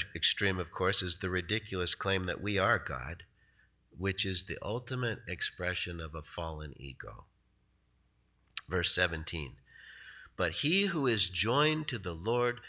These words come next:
becomes one spirit with him." Our union is with Christ. Our oneness is in him. Marriage pictures our union with Christ, our intimacy with him, the desire to please one another,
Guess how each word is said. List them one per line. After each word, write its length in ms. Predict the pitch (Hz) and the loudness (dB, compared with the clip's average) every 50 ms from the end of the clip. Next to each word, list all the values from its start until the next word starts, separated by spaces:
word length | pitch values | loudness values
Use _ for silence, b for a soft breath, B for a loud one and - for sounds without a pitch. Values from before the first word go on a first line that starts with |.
| B B B - | B B B -12
becomes 520 | 92 - - - 98 90 82 80 78 82 | -10 -8 -6 -6 -6 -6 -4 -6 -6 -6
one 380 | 80 87 95 101 110 113 117 110 | -6 -6 -4 -2 -2 -2 0 0
spirit 640 | - - - - - 92 92 95 98 98 - - | 2 2 2 0 -2 -2 0 0 0 0 -2 -6
with 220 | 87 90 92 92 - - - - _ | -4 -4 -2 -4 -4 -8 -16 -20 _
him." 320 | - - 90 82 78 62 57 - - _ _ _ _ _ _ _ _ _ _ _ _ _ _ _ _ _ _ _ _ _ _ b b b b b b b b b - | -14 -10 -8 -8 -8 -8 -12 -16 -20 _ _ _ _ _ _ _ _ _ _ _ _ _ _ _ _ _ _ _ _ _ _ b b b b b b b b b 4
Our 140 | 101 110 | 6 6
union 540 | 110 104 104 120 151 170 175 160 135 117 110 | 6 4 2 0 2 2 2 2 2 2 2
is 200 | 107 101 92 98 | 4 4 2 2
with 180 | 98 92 - - | 2 0 -4 -4
Christ. 520 | - - 98 92 85 78 76 - - - - - B B B B B - | -6 -4 -2 -2 -2 -2 -2 -4 -4 -4 -6 -14 B B B B B 2
Our 140 | 117 120 113 | 4 4 4
oneness 540 | 110 110 135 156 180 170 156 135 123 - | 2 2 2 2 2 4 6 6 6 6
is 160 | 98 95 90 98 | 6 4 2 0
in 140 | 92 90 | 0 -2
him. 360 | 85 92 92 87 80 69 64 - - _ B B B B B B B B B | -4 -6 -4 -4 -4 -6 -8 -14 -20 _ B B B B B B B B B
Marriage 640 | 87 92 117 139 165 180 147 113 107 - - - - | -2 2 4 4 6 6 6 4 6 4 4 2 2
pictures 560 | - 165 - - - 101 95 101 113 117 - | -2 -2 2 2 2 2 2 2 2 2 0
our 220 | - - 131 131 123 | 2 0 0 0 0
union 600 | 117 117 131 170 185 160 120 98 101 117 123 - | -2 -2 0 0 0 0 0 -2 -4 -4 -4 -6
with 180 | 123 120 - | -6 -6 -6
Christ, 560 | - 139 151 180 165 - - - - - - - _ _ - | -4 -2 -2 -2 -2 -2 -2 -2 -2 -4 -6 -14 _ _ 2
our 140 | 113 117 - | 2 2 4
intimacy 680 | 107 160 190 185 - 135 110 104 104 - - 110 113 | 2 -2 -2 -2 -4 -4 -2 2 2 2 2 2 -2
with 240 | 120 123 120 - - | -4 -6 -6 -6 -4
him, 280 | 131 143 151 123 98 - | -2 -2 -2 -2 -2 -2
the 80 | 123 123 | -2 0
desire 640 | 123 127 127 113 113 120 123 147 156 151 143 127 | 2 2 4 6 6 6 6 6 6 4 4 2
to 180 | - - 135 123 | 0 -2 -4 -4
please 420 | - - - 135 139 139 131 - | -4 -8 -6 -4 -2 0 2 0
one 280 | 107 113 123 131 135 139 | 0 0 0 0 2 2
another, 560 | 131 127 127 127 143 170 160 127 80 73 | 2 2 0 0 0 0 0 -2 -4 -4